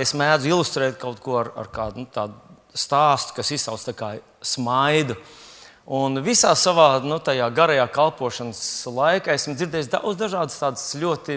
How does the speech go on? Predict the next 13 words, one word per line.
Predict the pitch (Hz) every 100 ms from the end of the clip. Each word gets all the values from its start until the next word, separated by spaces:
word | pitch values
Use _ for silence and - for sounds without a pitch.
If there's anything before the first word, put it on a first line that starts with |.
| 135
nu, | 160
tādas, | 131 117 - - - - _ _
nu, | 127 139 - 139
asprātīgas | 160 - - 151 123 120 - 123 117 104 113 160
ilustrācijas, | 170 - - 131 117 - 120 110 127
nu, | 123
kas | 117 - - - 123
tā | -
kā, | 117 113 - -
nu, | 135 165 - - - -
<laughs> | - _ - 113 208 202
izraisa | 170 107 98 - -
smaidu. | 117 107 113 120